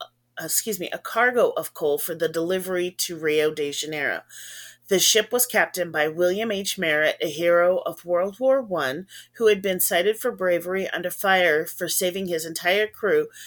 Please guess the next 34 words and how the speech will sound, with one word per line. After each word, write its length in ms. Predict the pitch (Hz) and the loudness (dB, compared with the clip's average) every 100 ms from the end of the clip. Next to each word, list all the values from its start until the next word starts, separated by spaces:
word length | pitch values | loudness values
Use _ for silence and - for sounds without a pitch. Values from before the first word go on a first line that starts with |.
| - | -8
when 120 | 185 175 | -4 0
his 180 | 165 - | 0 -2
previous 460 | - 285 320 160 | -4 -2 0 0
command, 540 | - 160 143 139 135 190 _ _ | -2 -4 -2 0 -2 -4 _ _
the 80 | 185 | -2
Deering-built 600 | 180 190 190 170 175 - | 2 4 2 2 2 2
five-masted 1000 | - 175 175 185 185 165 170 - 180 151 | 2 4 4 4 2 0 2 -2 -4 0
schooner 500 | - - 175 147 143 | 0 2 -2 -2 -4
Dorothy 580 | 165 165 165 160 165 143 - | -6 -2 0 0 -4 -10 -6
B. 240 | 147 139 | -6 -2
Barrett, 440 | 165 185 156 165 - | 2 4 4 2 0
was 160 | 160 - | -2 0
sunk 380 | 214 208 220 - | 0 0 -4 -6
by 140 | 185 156 | -2 0
the 100 | 151 | 0
German 400 | 175 214 233 233 | 0 0 -2 -2
submarine 800 | - 185 185 190 156 143 143 165 - - - - - _ - | -2 -2 -2 -4 -4 -4 -6 -10 -18 -20 -20 -20 -20 _ 0
off 420 | 170 160 160 - | 4 4 2 2
of 560 | 160 151 147 147 143 - _ | 4 4 4 2 0 -10 _
Cape 340 | - 196 185 175 | 0 2 2 0
May, 640 | 170 160 143 147 160 185 | -2 0 0 -2 -6 -12
New 240 | 185 180 190 | -6 -4 -2
Jersey 640 | 185 170 147 156 143 - | -2 -2 -2 -4 -6 -6
in 200 | 147 151 | -8 -6
nineteen 600 | 151 156 - - 156 135 - - | -4 -4 -6 -8 -6 -8 -8 -6
eighteen. 540 | 147 - - 123 101 | -6 -6 -8 -6 -8
And 120 | 156 | -6
that 300 | 208 311 320 | -2 -2 0
scares 680 | - - - 214 208 214 190 | 0 2 0 0 2 2 -2
the 100 | 175 | -4
hell 380 | 147 - 160 151 | -4 -4 -2 2
out 160 | 123 127 | 2 0
of 80 | 131 | -4
me. 280 | 98 92 | -8 -12